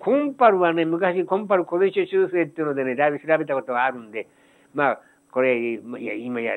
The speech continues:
や、面白いかもしれませんけども、金剛とか宝生ってのは何にも材料がないんです。これはもう、余座とは言いますけどもね、神田金春と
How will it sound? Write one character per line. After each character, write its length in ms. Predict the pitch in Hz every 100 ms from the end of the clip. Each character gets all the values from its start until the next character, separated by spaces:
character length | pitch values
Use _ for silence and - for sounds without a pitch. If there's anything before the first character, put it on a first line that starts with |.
| -
や、 120 | 107 - _ _
面 140 | 120
白 160 | 127 147
い 60 | 120
か 80 |
も 80 | 107
し 80 | 107
れ 60 | 117
ま 140 | 117
せ 100 | 113
ん 80 | 107
け 100 | 98
ど 80 | 95
も、 60 |
金 340 | 95 156 233 247
剛 220 | 226 208
と 120 | 180
か 80 | 180
宝 300 | 180 185 202
生 200 | 170 175
っ 40 | 147
て 120 | 160
の 40 |
は 40 | 151
何 420 | 147 151 185 202
に 60 | 220
も 120 | 220
材 220 | 190 190
料 140 | 196
が 100 | 190
な 200 | 165 160
い 80 | 160
ん 80 | 147
で 100 | 127
す。 60 | - _ _ _ - - _
こ 80 | -
れ 60 | 170
は 60 |
も 340 | 165 165 165 160
う、 300 | 156 143 - _ _ _ _ _ _ _ _
余 220 | 151 240
座 160 | 285 269
と 160 | 262 196
は 80 |
言 180 | 170 175
い 60 | 208
ま 200 | 214 214
す 100 | -
け 100 | 175
ど 100 | 156
も 140 | 143
ね、 200 | 143 135
神 400 | - 202 240 240
田 100 | 202
金 360 | 185 196 202 190
春 260 | 190 180 165
と 340 | 165 180 160